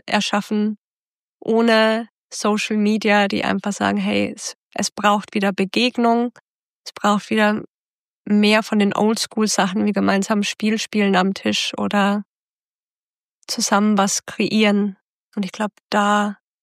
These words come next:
haben wir durch die K I wahnsinnig viel Freiheit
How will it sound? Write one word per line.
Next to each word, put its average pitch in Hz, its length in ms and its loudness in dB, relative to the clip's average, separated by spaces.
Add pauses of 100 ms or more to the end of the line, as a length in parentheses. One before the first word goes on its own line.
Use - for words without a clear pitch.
(280)
haben 208 160 0
wir 202 120 2
durch 220 240 0
die 220 100 -4
K 214 160 -4
I 214 340 -2
wahnsinnig 208 460 -2
viel 208 160 -4
Freiheit 226 720 -2